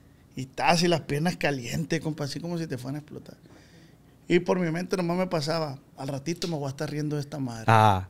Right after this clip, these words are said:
Speaker 1: Al
Speaker 2: ahí
Speaker 1: ratito.
Speaker 2: mismo en el proceso
Speaker 1: Ahí.
Speaker 2: ese del dolor.
Speaker 1: Sí, del dolor. Decía, "Ahorita me voy a estar riendo de esta madre, ahorita me voy a estar riendo. Sa, sa, esta va a pasar, es pasajero, es pasajero". Porque lo, lo bueno de lo malo, compa, es que pasa.
Speaker 2: Sí.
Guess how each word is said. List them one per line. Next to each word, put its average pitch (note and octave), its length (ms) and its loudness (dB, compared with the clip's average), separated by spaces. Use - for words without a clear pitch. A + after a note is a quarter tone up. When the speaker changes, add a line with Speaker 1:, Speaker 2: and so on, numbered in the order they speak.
Speaker 1:
Al C#3 120 2
Speaker 2:
ahí D#3 120 12
Speaker 1:
ratito. F3+ 60 12
Speaker 2:
mismo G#3+ 240 12
en G3 60 12
el E3+ 80 12
proceso D#3+ 360 12
Speaker 1:
Ahí. G3 60 12
Speaker 2:
ese G3+ 100 12
del F#3+ 120 12
dolor. F3+ 460 12
Speaker 1:
Sí, F3+ 200 4
del F3+ 200 4
dolor. F3 300 6
Decía, F#3 280 4
"Ahorita D3 300 -2
me F3 60 -2
voy D#3+ 100 -2
a - 20 -4
estar D#3+ 200 -6
riendo E3 200 -4
de D#3+ 40 -4
esta D#3+ 140 -8
madre, D3+ 240 -8
ahorita C#3 220 -4
me E3 80 -4
voy D3 80 -2
a C#3 40 -4
estar D3 160 -10
riendo. C#3+ 320 -4
Sa, - 140 -8
sa, G#3 480 0
esta C#3 240 -4
va F#3 80 -2
a F#3 80 -8
pasar, F#3 340 -2
es F#3 60 -4
pasajero, F#3 560 2
es E3+ 60 -4
pasajero". F3+ 500 0
Porque F#3+ 300 8
lo, F3 180 8
lo E3+ 260 8
bueno G3 240 6
de A3+ 60 8
lo F3+ 120 6
malo, G3+ 300 4
compa, C#3 260 -4
es C3 60 -4
que - 140 -6
pasa. C3+ 400 -8
Speaker 2:
Sí. G#2+ 280 8